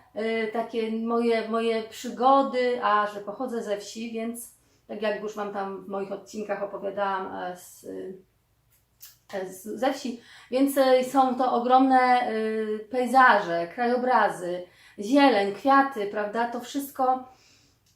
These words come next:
e, zaczęło do mnie wracać w takich jakby, e,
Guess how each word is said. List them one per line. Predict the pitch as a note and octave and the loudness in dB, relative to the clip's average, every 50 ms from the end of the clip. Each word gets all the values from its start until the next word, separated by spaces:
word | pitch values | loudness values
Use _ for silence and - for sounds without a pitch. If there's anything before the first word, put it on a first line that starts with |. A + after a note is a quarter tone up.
| _ _ _ _ - | _ _ _ _ -6
e, | G#3+ G#3 | -6 -2
zaczęło | A3 A#3+ A#3+ B3 E4+ F4 E4+ E4 | -2 -2 -2 0 0 2 2 2
do | E4 E4 | 2 4
mnie | E4 D#4+ D#4+ D#4 | 4 4 4 2
wracać | C#4+ D#4+ D#4+ D#4 D#4 D#4+ - A3 B3+ C#4+ | 2 2 2 2 2 2 2 2 2 0
w | - - - - | 0 -4 -8 -4
takich | - C#4 C#4 C#4+ D4+ C#4 - | -2 -2 -2 0 -2 -2 0
jakby, | C#4+ C#4 B3 A#3 A3+ C#4+ C#4+ C#4+ C#4 C#4 - _ _ - | 0 0 0 0 0 2 2 2 2 -2 -6 _ _ -6
e, | - A3 A3+ A3+ A3+ | -4 -2 0 0 -2